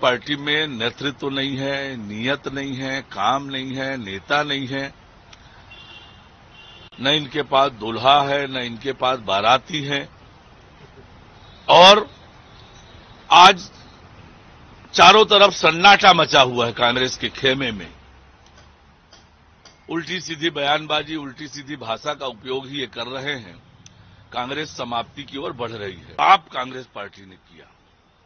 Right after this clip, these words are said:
हम छत्तीसगढ़ियों के भांजा हैं भगवान राम।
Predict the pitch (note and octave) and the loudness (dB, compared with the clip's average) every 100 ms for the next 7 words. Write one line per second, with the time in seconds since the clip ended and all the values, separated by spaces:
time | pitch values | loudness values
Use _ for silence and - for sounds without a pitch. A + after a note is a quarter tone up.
0 | _ _ _ _ _ _ _ - G3 F#3 | _ _ _ _ _ _ _ -6 -6 -8
1 | E3 - D#3+ D3 D3 D#3 F3 F3+ F#3 A#2+ | -14 -14 -14 -10 -10 -10 -14 -14 -14 -10
2 | A#2+ B2+ D#3+ F3+ E3 B2+ A2 B2 A#2+ G#2+ | -12 -8 -8 -8 -10 -14 -10 -10 -8 -8
3 | A2+ | -8